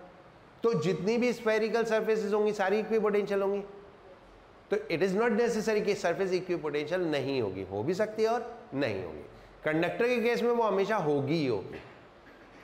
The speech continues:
dielectric case में हो भी सकती है और नहीं भी हो सकती। वो depend करेगा what kind of charge distribution it is, ये charge distribution किस type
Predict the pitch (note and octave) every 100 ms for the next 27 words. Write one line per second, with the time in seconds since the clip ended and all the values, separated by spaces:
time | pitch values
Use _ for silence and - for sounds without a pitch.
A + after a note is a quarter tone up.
0 | - B2+ D3 E3+ - A3 G3 G#3 A3+ F#3
1 | C3+ A#2 D3 G3 G3 A#3 B3 A#3+ - -
2 | C#3 A2 G#2 G#2+ A2 A2 F#3+ E3+ A#3 A#3+
3 | - - C3+ D3 F3+ A3+ A3+ D3+ A#2 A#2+
4 | E3+ F3 - - - B2+ G3+ G#3+ D#3 D3
5 | D3 E3 - C#3 D3+ C3+ A#2+ - A2+ G#2
6 | F#2+ A#2+ F#2+ C#2 G#1+ - - - - B2+
7 | C#3 A2 G2 F2+ A2+ G#2+ D3 G3 G3 D3
8 | - D2